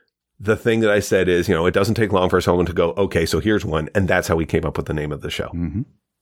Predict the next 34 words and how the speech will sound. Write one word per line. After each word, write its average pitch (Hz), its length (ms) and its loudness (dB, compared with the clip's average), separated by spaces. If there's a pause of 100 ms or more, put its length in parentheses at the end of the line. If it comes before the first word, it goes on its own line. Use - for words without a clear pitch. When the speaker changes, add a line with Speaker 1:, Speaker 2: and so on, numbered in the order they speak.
(120)
Speaker 1:
"Okay, 78 260 4
so 82 140 2
here's 69 220 -2
one, - 140 -14 (320)
a 58 260 -4 (400)
podcast 76 400 0
celebrating 76 440 -2
street - 240 -6
jokes." - 300 -12 (840)
And 104 520 2
I 92 140 2
don't 95 200 0
know 87 120 2
what 80 180 0
that - 240 -2 (280)
tag 69 300 -4
will - 80 -4
be 71 160 -4
at - 80 -8
the 69 160 -4
end. 64 220 -8 (140)
It's 78 300 -2 (160)
pro-, - 180 -6
it's - 180 -4
somewhere 87 300 4
down 65 220 -2
here, - 500 -2
I 104 40 -4
think. - 300 -4
I - 40 -10
don't - 120 -6
know. - 200 -16
Anyway, 110 320 0 (500)
so 104 460 0